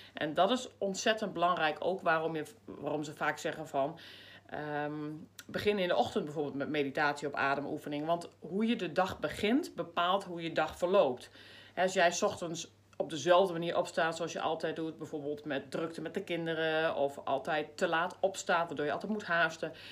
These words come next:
Kijk, dan kun je ook verwachten dat die dag op dezelfde manier verloopt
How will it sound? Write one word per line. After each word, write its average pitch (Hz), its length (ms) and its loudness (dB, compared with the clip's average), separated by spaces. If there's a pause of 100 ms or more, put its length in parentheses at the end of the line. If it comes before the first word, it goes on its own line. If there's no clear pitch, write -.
(220)
Kijk, 202 160 -2
dan 185 140 0
kun 220 120 6
je 220 80 8
ook 190 120 0
verwachten 170 540 0
dat 165 160 0
die 170 80 -8
dag 151 400 -2
op - 180 -4
dezelfde 175 420 6
manier 165 220 -2
verloopt 160 600 4